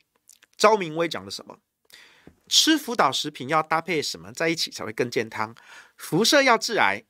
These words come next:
一定要摄取到足够高的辐射剂量啊，才会有机会达到风险值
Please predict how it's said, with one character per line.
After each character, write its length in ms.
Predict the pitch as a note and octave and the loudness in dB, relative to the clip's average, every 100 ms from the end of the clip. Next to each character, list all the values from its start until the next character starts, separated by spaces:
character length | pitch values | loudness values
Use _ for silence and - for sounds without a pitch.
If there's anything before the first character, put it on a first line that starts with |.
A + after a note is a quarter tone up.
| - | -18
一 40 | |
定 240 | - D#4 C4 | -4 -2 2
要 140 | A3+ | 2
摄 260 | - B3+ A3+ | 2 2 2
取 160 | A#2 | 2
到 160 | F3 E3 | 2 2
足 440 | - - B2+ F#3+ | 0 -8 -6 -4
够 260 | G#3+ D4+ G#3+ | 4 6 6
高 260 | G3+ F#3 | 6 6
的 160 | F#3+ C#3+ | 4 2
辐 200 | - A#2+ | 0 -4
射 160 | E3+ D3+ | -2 -2
剂 160 | E3 | 0
量 180 | D#3+ C3 - | 2 2 0
啊， 80 | D3+ | -6
才 180 | - D#3 | -2 0
会 160 | A#3+ G3 | 2 2
有 140 | A2+ | 0
机 260 | - F3+ F#3 | -2 -6 -2
会 140 | G3 | -2
达 120 | A#2+ | -2
到 140 | D3 E3 | -8 -10
风 340 | - A3+ B3 | 4 4 4
险 280 | A#3+ - D#2 | -6 -8 -10
值 240 | - - | -16 -16